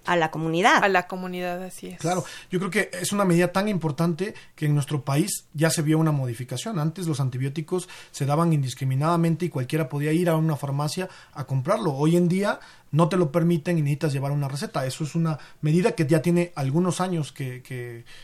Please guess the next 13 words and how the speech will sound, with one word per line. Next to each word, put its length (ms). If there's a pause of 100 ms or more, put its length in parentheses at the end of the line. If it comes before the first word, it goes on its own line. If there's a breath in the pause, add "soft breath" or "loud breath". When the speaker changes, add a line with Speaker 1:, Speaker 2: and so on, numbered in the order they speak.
(120)
Speaker 3:
que 80
se 160
dio. 200 (360)
Speaker 1:
Claro, 320
pero 160
el 60
problema 580
es 160
cuando 200
no 200
terminamos 500
el 80
tratamiento, 720